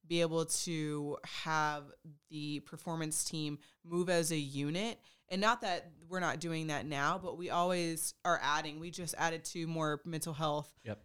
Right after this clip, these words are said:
Speaker 1: practitioners, and that's huge for us, and being able to really recognize mental health and eating disorders, or being able to recognize potentially r-, students that are at risk and how that really plays a role in their performance and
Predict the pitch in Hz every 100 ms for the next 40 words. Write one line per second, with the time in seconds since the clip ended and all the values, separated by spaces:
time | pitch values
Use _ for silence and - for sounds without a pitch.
0 | _ 175 160 - 165 - 156 147 151 -
1 | 170 165 160 165 - - 175 165 - 160
2 | 156 151 156 185 165 165 165 147 156 160
3 | 160 - 170 156 156 156 - _ _ 170
4 | 185 180 160 160 156 170 160 147 147 147
5 | 143 147 - - _ _ _ 190 175 165
6 | 160 160 156 156 156 156 160 156 151 -
7 | 151 147 139 139 151 - - 175 160 156
8 | 151 151 147 147 - _ _ - 165 151
9 | 151 160 156 170 156 165 151 151 - 160
10 | 165 156 165 151 151 - _ _ 175 -
11 | - 185 165 160 160 147 - 139 139 139
12 | 151 147 - 165 151 151 160 156 147 156
13 | 160 143 - 151 151 156 147 147 143 -
14 | 165 160 151 147 156 - 147 143 143 -
15 | 156